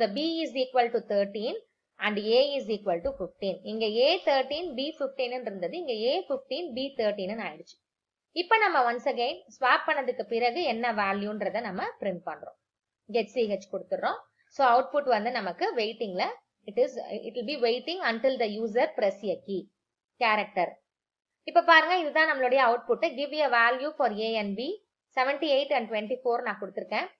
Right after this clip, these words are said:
After swapping A and B using third variable, அவுட்புட் என்னவோ அதே தான் வரப்போகுது, twenty four and செவன்டி எயிட் ஆயிடுச்சு. இப்போ அதுக்கப்புறம்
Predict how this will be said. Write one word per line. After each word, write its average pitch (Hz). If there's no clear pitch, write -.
After 349
swapping 294
A -
and 247
B 285
using 302
third 240
variable, 180
அவுட்புட் 330
என்னவோ 302
அதே 240
தான் 277
வரப்போகுது, 220
twenty 254
four 277
and 220
செவன்டி 226
எயிட் 220
ஆயிடுச்சு. 175
இப்போ 311
அதுக்கப்புறம் 311